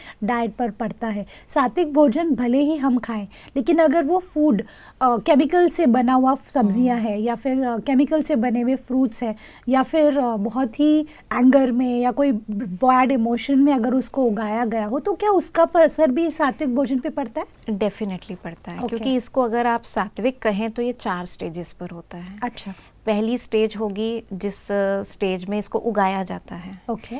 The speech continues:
Speaker 2: तो उसके अंदर भी दो चीज़ें हैं, एक तो किन वाइब्रेशन से,
Speaker 1: जी।
Speaker 2: है ना, उस, क्योंकि एक तरीके से ये भी जैसे एक बच्चा पलता है तो उस तरीके से
Speaker 1: हाँ।
Speaker 2: फसल को उगाने की बात है, लेकिन एक है कि सिर्फ हम कमाने की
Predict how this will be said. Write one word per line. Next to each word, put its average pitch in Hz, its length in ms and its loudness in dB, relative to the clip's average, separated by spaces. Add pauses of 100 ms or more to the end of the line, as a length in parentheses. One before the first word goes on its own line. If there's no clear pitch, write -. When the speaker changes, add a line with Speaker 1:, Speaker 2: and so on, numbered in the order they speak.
(140)
Speaker 2:
तो - 80 -8
उसके - 420 -4
अंदर 233 220 0
भी 233 120 -2
दो 196 220 0
चीज़ें 190 360 -6
हैं, 180 180 -10
एक 196 280 -8
तो 214 80 -4
किन 226 220 -2
वाइब्रेशन 190 640 -4
से, 202 280 -8 (160)
Speaker 1:
जी। 202 300 -6 (280)
Speaker 2:
है 214 80 -8
ना, 226 160 -8
उस, 208 200 -10 (260)
क्योंकि 220 360 -4
एक 214 160 0
तरीके 220 360 -2
से 233 160 0
ये 208 220 0
भी 214 160 -4
जैसे 208 240 -2
एक 202 100 -2
बच्चा 185 260 -2
पलता 208 380 -2
है 202 180 -4
तो 214 140 -4
उस 202 120 -6
तरीके 202 340 -4
से 226 120 -2
Speaker 1:
हाँ। 220 180 2
Speaker 2:
फसल 208 320 0 (280)
को 233 100 6
उगाने 202 420 4
की 220 100 -4
बात 185 300 -8
है, 185 180 -10 (300)
लेकिन 220 300 2
एक 240 300 0
है 254 120 -2
कि 262 140 -4
सिर्फ 254 300 -2
हम 247 120 -2
कमाने 202 500 0
की 226 320 -6